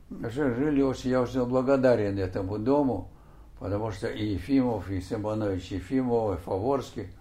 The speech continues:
они очень, э, как-то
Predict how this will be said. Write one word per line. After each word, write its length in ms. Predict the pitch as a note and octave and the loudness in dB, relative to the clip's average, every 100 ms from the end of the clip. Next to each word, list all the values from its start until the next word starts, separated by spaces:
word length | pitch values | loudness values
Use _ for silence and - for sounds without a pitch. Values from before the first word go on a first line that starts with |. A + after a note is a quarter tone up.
| - - - - - - | -20 -20 -20 -20 -20 -18
они 320 | - G2+ C3 D3+ | -8 -4 -4 -4
очень, 600 | - C3+ C#3 B2 B2 - | 0 0 0 -4 -4 -6
э, 260 | - - - | -10 -10 -6
как-то 480 | A2+ G#2+ - G#2+ | -4 -4 -4 -6